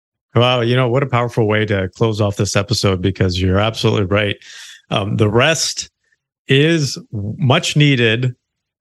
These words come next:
and very beneficial, especially, again, we, we come back to being a business owner. I know you're listening out there and be like, "Yeah, but I, I gotta get, you know, after this podcast, I gotta get this done, or I gotta go to my next meeting, or I gotta make my, the next sale." And so you've heard Parmjeet in terms of resting your brain. It's very important.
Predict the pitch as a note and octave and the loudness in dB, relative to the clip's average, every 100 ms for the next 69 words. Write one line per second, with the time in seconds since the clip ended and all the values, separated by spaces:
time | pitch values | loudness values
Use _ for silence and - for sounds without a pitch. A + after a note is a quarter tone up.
0 | - A#2 A2+ A2 G#2+ - - A#2 G#2+ C3+ | -2 0 0 -2 -4 -6 -6 -4 0 0
1 | D3+ B2+ A#2+ - A#2 A2+ F#2+ F2+ - A#2+ | 2 2 0 0 0 0 -2 -2 -2 -2
2 | - G#2+ G#2 A#2+ F#2+ G2+ F#2 A2+ G#2 A2+ | -2 -2 0 0 0 -4 -2 -2 0 0
3 | A2 A2 G#2+ A2+ G#2+ A#2 A#2 A2+ A2 G#2 | 0 -2 -2 0 0 0 0 -2 0 0
4 | G2+ G#2 G#2 B2 A#2 A2 B2+ - G#2+ F#2+ | 0 0 0 0 0 0 0 0 -2 -2
5 | A2 G2+ G2 G2+ G2 F#2+ B2+ A2+ A2+ A2+ | -2 -2 0 0 0 0 0 0 0 -2
6 | A2+ - B2+ C3+ C3 G#2+ A2 - - C3 | -2 -4 -2 0 -2 -2 -4 -6 -6 -2
7 | G#2+ C3+ C#3+ B2+ D3+ C#3 - A2+ - A2+ | 0 0 0 0 0 -2 0 -2 -2 -2
8 | G#2+ G#2 G2+ A2+ G#2 G2+ F2+ D#2+ _ _ | -2 -4 -4 -4 -2 -4 -4 -12 _ _
9 | _ _ - - G#2+ G#2+ A2+ A2 A2+ A2 | _ _ -12 -2 0 0 0 2 0 0
10 | G#2+ G#2+ - G#2+ F#2+ G2 G#2 G#2+ A2+ - | 0 -2 -2 -2 0 0 -2 -2 -2 -2
11 | A2 G2+ G#2 G#2+ G#2 - G#2+ F2+ F2+ F#2 | -4 -2 -2 -2 -2 -2 0 -2 -4 -4
12 | - G#2 B2 B2 C3+ - B2 A#2+ A2+ A2 | -2 0 0 2 0 0 -2 0 -2 -2
13 | G#2 A2+ G#2+ G2+ G2 G2 C#3 - D3+ C3+ | -2 -2 -2 -2 -2 0 0 0 0 0
14 | G#2 A2 A2 G#2+ F#2+ G2+ B2 C#3+ C3 G#2+ | 0 0 0 -2 -6 0 2 2 -2 -2
15 | G#2+ G#2 G#2 G2 | -2 -2 -2 -6